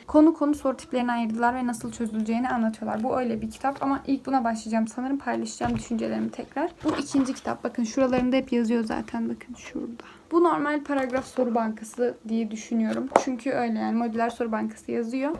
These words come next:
Bu da üçüncü kitap. Üç etaplı denemeler diyor. Bunun üç etap derken yani kolay, zor, orta bence.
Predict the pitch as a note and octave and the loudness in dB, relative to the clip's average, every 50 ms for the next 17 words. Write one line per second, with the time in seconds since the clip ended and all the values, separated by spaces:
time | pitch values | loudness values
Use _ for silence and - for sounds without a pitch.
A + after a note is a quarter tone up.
0 | - - - - C#4+ D#4 C#4 - - D4 C#4+ - - D4 D4 C#4+ D#4 D#4 - - | -10 -12 -4 0 0 2 2 0 0 -2 0 2 4 4 4 4 2 -2 -4 -4
1 | - - D#4 D#4 D#4 - D#4+ D#4 - D#4 C#4 - - C4 - - D#4 C#4+ C4 B3+ | -2 0 0 0 0 -2 -2 0 2 2 0 0 -2 -4 -4 -4 -4 -2 -2 -2
2 | B3+ B3+ B3+ B3+ B3+ B3+ C4 C4 C4 B3 A3+ A3+ A#3 B3+ C4+ C#4 C4+ B3 B3 B3 | 0 0 0 0 0 0 0 0 0 0 -2 -2 -2 -2 -2 -2 -4 -6 -6 -4
3 | B3+ C4 C4 C4+ C4+ - - - - - - - - - - - - - - - | -4 -2 0 0 0 -2 -4 -8 -16 -20 -20 -20 -14 -12 -10 -10 -10 -12 -10 -10
4 | - B3+ - - C4 B3 - B3+ A#3 - - C4 B3+ B3+ B3+ - - B3+ B3+ C4 | -10 -8 -6 -6 -6 -4 -4 -6 -6 -6 -4 -4 -4 -4 -4 -4 -4 -4 -4 -4
5 | C4 - - - - _ - - - - B3 A#3+ A#3+ A#3 A#3+ A3+ - C4 B3 B3+ | -6 -8 -12 -18 -20 _ -20 -14 -10 -6 -4 -2 0 -2 -2 -2 -2 0 2 2
6 | B3+ C4+ C4+ A3+ B3 B3+ B3+ B3 A#3 A#3+ - - C4+ A3+ A3+ A3+ A3 A3 G#3+ A3 | 2 2 2 2 2 2 2 2 0 0 0 -2 0 0 0 2 2 0 0 0
7 | A#3 B3 C#4 | -2 -2 -4